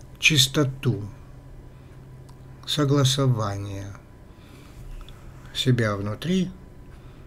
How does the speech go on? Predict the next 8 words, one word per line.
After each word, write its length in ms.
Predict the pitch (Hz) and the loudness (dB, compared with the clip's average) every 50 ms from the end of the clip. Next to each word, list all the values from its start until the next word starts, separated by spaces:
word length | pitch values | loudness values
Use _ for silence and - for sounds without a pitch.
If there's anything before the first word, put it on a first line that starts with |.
| - - - - - - - - | -20 -20 -20 -20 -20 -20 -12 -4
духовные, 520 | - 120 127 131 127 120 113 107 107 107 107 | 0 0 2 2 2 2 2 0 -2 -4 -4
материальные 600 | 107 107 - - 120 113 113 104 98 107 104 101 | -4 -6 -4 -2 -2 0 0 -2 -2 -4 -6 -6
процессы, 680 | - - 120 120 123 - - 110 101 - - - 98 | -4 -4 -2 -2 0 0 0 0 0 0 -2 -2 -4
психические, 680 | - - - - 123 - 117 113 104 - - - 110 101 | -6 -6 -4 -4 -2 -2 -2 -2 -2 -2 -2 -2 -4 -4
физиологические 960 | - - 113 101 110 110 113 113 101 101 104 95 - - - - 117 101 | -4 -6 -6 -4 -4 -4 -4 -6 -6 -6 -6 -4 -2 -4 -4 -4 -6 -8
процессы, 880 | - - 110 110 - - - 107 95 90 - - - 117 107 107 107 107 101 123 | -8 -8 -8 -6 -4 -2 -2 -2 -2 0 0 0 0 -2 -6 -8 -10 -8 -4 -2
и 160 | 139 151 151 | 0 2 4
согласоваться 1200 | - - 143 131 127 135 131 131 - - 131 123 127 160 185 190 143 - - - 120 107 101 | 4 4 6 6 6 6 6 6 6 6 4 6 6 6 4 4 2 0 0 0 -2 -4 -4